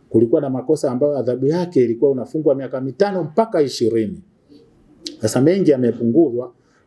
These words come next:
mpaka, ah, miaka mitatu mpaka kumi. Lakini pia kulikuwa na faini zinazo-, zisizopungua milioni tano,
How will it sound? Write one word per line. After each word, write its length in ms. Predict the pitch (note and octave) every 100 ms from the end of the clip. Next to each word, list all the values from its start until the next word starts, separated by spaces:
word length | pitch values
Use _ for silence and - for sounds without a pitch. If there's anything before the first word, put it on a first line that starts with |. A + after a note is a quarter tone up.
| -
mpaka, 580 | A2 C#3 C#3+ C#3 C#3 -
ah, 580 | B2+ A#2 A2+ A2 G#2+ G#2+ A2 G#2
miaka 380 | A#2 A#2+ A#2+ A2+
mitatu 680 | A2 - C#3 C3+ - C3+
mpaka 320 | B2 B2 A#2
kumi. 480 | G2+ - A#2 F#2+ E2 _ _ _ _ _
Lakini 280 | B2 A#2 D#3+
pia 200 | C#3 E3+
kulikuwa 300 | C#3+ B2 D#3
na 100 | C3+
faini 380 | - D#3 D3 C3
zinazo-, 360 | A#2 C3 C3 B2
zisizopungua 600 | B2 - - - B2+ C#3
milioni 420 | C3 A#2 A#2+ A#2
tano, 640 | A2+ D3 C#3 C#3 C#3 C#3